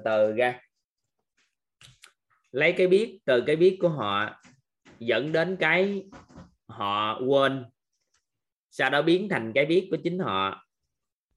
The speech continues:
thì họ mở rộng cái tri thức. Sau đó lấy cái biết của họ có thể dẫn đến cái họ biết là họ không biết, sau đó cuối cùng thành cái biết của họ,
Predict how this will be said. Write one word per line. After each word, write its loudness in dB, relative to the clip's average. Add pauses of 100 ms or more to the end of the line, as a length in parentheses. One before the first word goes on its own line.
thì 0
họ -6
mở -4
rộng -6
cái 0
tri -4
thức. -4 (840)
Sau -4
đó 2
lấy 6
cái 4
biết 0
của 4
họ 0 (180)
có -2
thể 0
dẫn 2
đến -4
cái 0
họ -6
biết 2
là -2
họ -6
không -8
biết, 0 (420)
sau -2
đó 0
cuối 4
cùng 0
thành -6
cái 2
biết 0
của -4
họ, -4